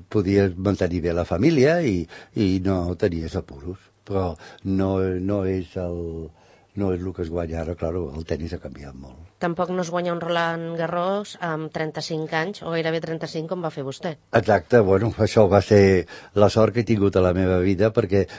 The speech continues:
Speaker 1: després de jugar tants anys de tenis, ja no creia que en guanyaria cap de, de Grand Slam. I de repent, eh, quasi a trenta-cinc anys, de repent en surt i, i començo a jugar bastant bé a Roland Garros,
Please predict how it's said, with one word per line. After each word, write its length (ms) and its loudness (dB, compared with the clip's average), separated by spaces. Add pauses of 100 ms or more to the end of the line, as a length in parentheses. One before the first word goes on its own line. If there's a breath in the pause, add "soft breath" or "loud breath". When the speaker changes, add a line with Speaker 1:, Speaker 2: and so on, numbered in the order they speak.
Speaker 1:
després 380 2
de 100 4
jugar 240 4
tants 240 2
anys 160 0
de 80 0
tenis, 400 4 (320 loud breath)
ja 240 4
no 160 4
creia 320 2
que 80 0
en 80 2
guanyaria 480 -2
cap 240 -4
de, 160 -2 (320)
de 160 -2
Grand 320 -2
Slam. 300 -8 (720 loud breath)
I 160 6
de 80 8
repent, 640 6
eh, 560 2
quasi 320 10
a 80 6
trenta-cinc 720 4
anys, 420 0 (240 soft breath)
de 160 4
repent 460 4 (180)
en 140 2 (100)
surt 380 0 (100)
i, 480 2
i 80 -4
començo 460 2
a 20 0
jugar 300 2 (100)
bastant 400 2
bé 160 6
a 160 4
Roland 300 2
Garros, 480 4